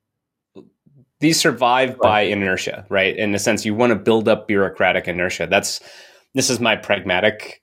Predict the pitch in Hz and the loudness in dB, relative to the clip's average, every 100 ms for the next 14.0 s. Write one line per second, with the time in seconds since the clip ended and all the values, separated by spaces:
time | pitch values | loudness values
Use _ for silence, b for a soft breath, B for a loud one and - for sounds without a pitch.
0 | - 104 92 - 101 98 92 90 98 107 | -2 0 0 0 0 0 -2 0 0 0
1 | 107 117 120 127 123 107 117 - 101 107 | -2 -2 -2 -4 0 0 0 0 -2 2
2 | 120 120 107 127 143 143 135 139 135 120 | 2 2 0 0 0 0 -2 -4 -2 -2
3 | 107 127 131 113 101 - 120 110 - - | 0 -2 0 0 0 2 0 0 -4 -2
4 | 170 104 82 - 147 b b - 117 107 | 0 0 -2 -2 -6 b b -4 0 0
5 | - 117 131 123 110 98 92 85 117 123 | 0 0 2 2 0 0 -4 -4 -2 -2
6 | - 110 - 120 107 113 123 101 92 90 | -4 -6 0 2 4 2 2 0 -2 -2
7 | 87 - - _ _ 151 180 127 - - | -4 -8 -12 _ _ 0 0 0 -2 -4
8 | 80 - 113 95 90 - 92 - - 226 | -8 -6 -4 -2 -4 -8 -10 -6 -2 2
9 | 107 69 82 - - b b b b b | 2 0 -4 -4 -6 b b b b b
10 | _ 110 123 170 147 147 147 151 - 110 | _ -4 -2 0 0 0 0 -2 -2 -4
11 | 110 131 131 127 123 - 110 104 110 123 | -2 0 0 0 -4 -2 0 0 0 0
12 | 117 - 175 - 131 120 117 107 101 95 | 0 2 0 0 0 2 2 2 2 2
13 | 95 92 - 92 92 - 90 - - | 0 0 -4 -6 -6 -8 -10 -12 -16